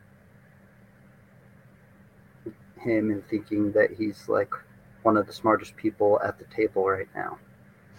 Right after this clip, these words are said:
When Confis doesn't think so, his own mother doesn't think so.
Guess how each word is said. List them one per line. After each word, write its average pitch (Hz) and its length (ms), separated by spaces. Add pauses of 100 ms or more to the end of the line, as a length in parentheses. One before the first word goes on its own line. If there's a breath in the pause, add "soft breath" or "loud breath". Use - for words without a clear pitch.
(1600 soft breath)
When 101 140
Confis 110 500
doesn't - 320
think 101 200
so, 104 360
his 98 280
own 110 180
mother 107 320
doesn't - 460
think - 200
so. - 400